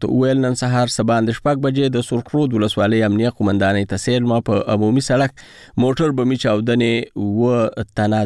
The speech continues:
زخمیان کړل. نوموړی وایي چې په زخمیانو کې پنځه تنه امنیتي سرتیري او دوه عام کسان دي. عطاالله خوږیاني زیاتوي چې دغه چاودنې یو جومات او پنځه ویشت دوکانونه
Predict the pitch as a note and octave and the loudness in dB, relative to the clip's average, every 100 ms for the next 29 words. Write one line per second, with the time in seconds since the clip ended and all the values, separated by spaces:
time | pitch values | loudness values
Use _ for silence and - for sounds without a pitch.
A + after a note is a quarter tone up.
0 | G2 - F#2 F2+ F2+ F#2+ F#2 - - - | -2 -4 -2 -2 0 -2 -2 -6 -20 -20
1 | - A2+ C3 B2+ C3+ C#3 D3+ D3 C#3 B2+ | -4 0 2 2 2 2 0 -2 -4 -2
2 | B2+ C3+ C3+ C3 C3+ A#2 A#2+ C#3 B2+ B2+ | 0 0 0 0 0 0 0 0 0 2
3 | A#2 A2+ A#2+ A#2 A#2 - C#3 C3 G#2 A2 | 2 0 -2 -4 -2 2 2 2 2 0
4 | G#2 G2+ F#2 - - F2+ F2 F2+ G2+ _ | 2 0 -2 -4 0 0 2 0 -2 _
5 | - A2 F#2+ F#2+ G2 - G2+ G2 F#2+ G2 | -6 -2 0 2 0 0 -2 0 2 0
6 | G2 G2 F#2+ F#2+ F#2+ G2+ A#2+ C#3+ C#3 C#3 | 0 -2 -2 0 0 0 2 0 0 0
7 | C3+ B2 B2+ A#2+ B2+ B2+ A#2+ A2 A2 A#2+ | 0 0 0 0 2 2 2 0 0 0
8 | A#2+ - G#2+ - G#2 C3+ C#3+ G2+ G#2 G2+ | 0 0 -2 0 0 2 0 -2 -4 0
9 | G#2 A2+ | 2 2